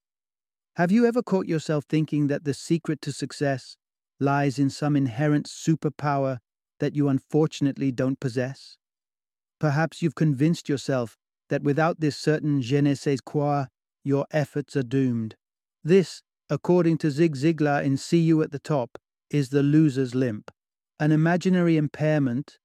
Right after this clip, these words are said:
we create as an excuse for our perceived shortcomings. But what if I told you that the keys to unlocking your potential have been with you all along,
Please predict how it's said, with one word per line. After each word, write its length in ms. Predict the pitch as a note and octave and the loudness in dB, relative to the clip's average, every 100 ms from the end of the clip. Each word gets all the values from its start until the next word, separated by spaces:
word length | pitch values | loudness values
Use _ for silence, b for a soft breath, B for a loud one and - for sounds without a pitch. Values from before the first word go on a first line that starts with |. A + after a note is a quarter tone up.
| - | 0
we 160 | D3+ | 0
create 500 | D3+ - D3+ D3+ D3 - | 2 0 0 2 0 -2
as 160 | C#3+ C3+ | -4 0
an 80 | |
excuse 640 | C#3+ - - - F#3+ D#3+ - | 0 -2 -12 0 2 2 -2
for 180 | - C#3+ | -4 -2
our 140 | C3+ | -2
perceived 500 | - C#3 - D3+ C3+ | -4 -6 0 0 0
shortcomings. 840 | - D#3 - - B2+ A2+ G2 - _ _ _ _ _ - | 0 -2 0 -4 -4 -6 -10 -16 _ _ _ _ _ -2
But 460 | E3 G3 - - _ _ _ _ | 0 0 -8 -20 _ _ _ _
what 220 | - D#3+ F#3 | -4 0 0
if 120 | E3+ | 2
I 140 | E3 | 0
told 340 | E3 D#3+ D#3 D3 | 2 2 2 2
you 120 | D3 | 0
that 200 | C#3+ - | 0 -4
the 80 | C3 | -6
keys 400 | - E3 D#3+ D3 | 0 2 2 0
to 160 | D3+ | -2
unlocking 460 | C#3+ C#3 D3 - D#3 | 0 2 0 -2 -2
your 120 | C#3+ | -2
potential 640 | - C#3 D3 D3+ - D#3 D3 _ _ - | -4 -6 -2 -2 -2 -6 -6 _ _ -8
have 120 | D3 | 0
been 220 | F3 E3+ | 2 4
with 160 | F3 E3+ | 2 2
you 180 | F3 | 2
all 140 | E3 F3 | 2 2
along, 500 | E3+ F3+ E3 B2 | 2 0 0 -4